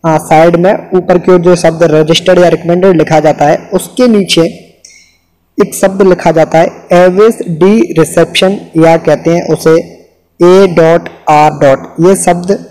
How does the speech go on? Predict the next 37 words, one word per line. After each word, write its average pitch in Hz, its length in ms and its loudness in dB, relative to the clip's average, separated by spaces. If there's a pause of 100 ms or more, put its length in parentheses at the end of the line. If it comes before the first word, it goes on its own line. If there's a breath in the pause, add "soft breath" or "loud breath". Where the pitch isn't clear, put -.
(180)
ज़रूर 165 380 2
होना 175 160 2
चाहिए 180 500 0
या 165 140 4
जो 165 120 0
छाप 165 400 -2
है 165 120 2
इसकी, 175 600 -4
वो 160 140 4
ज़रूर 156 320 2
होनी 143 220 -2
चाहिए। 139 440 -2 (2500)
अब 185 140 -2
जानते 180 340 0
हैं - 260 -4
liabilities 190 640 2
of 180 160 -2
post 165 180 0
office 165 240 0
के 165 140 0
बारे 143 240 0
में, 170 220 -2
यानी 151 240 0
कि 156 140 -4
रजिस्ट्रेशन 165 800 0
से 202 120 -4
संबंधित, 160 460 -2 (120)
registered 156 400 0
post 175 360 0
से - 80 -14
संबंधित 156 460 -2 (400)
post 170 220 0
office 165 240 -2
की 180 100 -2
क्या-क्या 156 340 0
जिम्मेदारीज 151 680 0
हैं। 151 300 -6